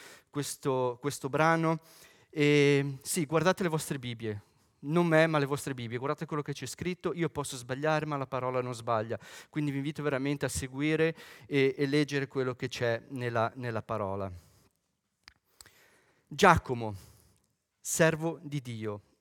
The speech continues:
e del Signore Gesù Cristo, alle dodici tribù che sono disperse nel mondo, salute. Fratelli miei, considerate una grande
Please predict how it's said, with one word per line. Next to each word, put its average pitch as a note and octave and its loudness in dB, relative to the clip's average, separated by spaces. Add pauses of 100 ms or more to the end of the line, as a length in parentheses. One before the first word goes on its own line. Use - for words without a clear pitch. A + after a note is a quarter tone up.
(100)
e C#3+ -2
del D3 0
Signore D3 0
Gesù C3 -10
Cristo, G#2+ -12
alle C#3 0
dodici D#3+ -2
tribù C3 -8
che C#3 -10
sono B2+ -8
disperse A#2 -10
nel A#2+ -8
mondo, G#2 -10 (180)
salute. G#2 -8 (1040)
Fratelli G3+ 6
miei, A#2 2 (500)
considerate E3+ 0
una C3+ -4
grande F3 -4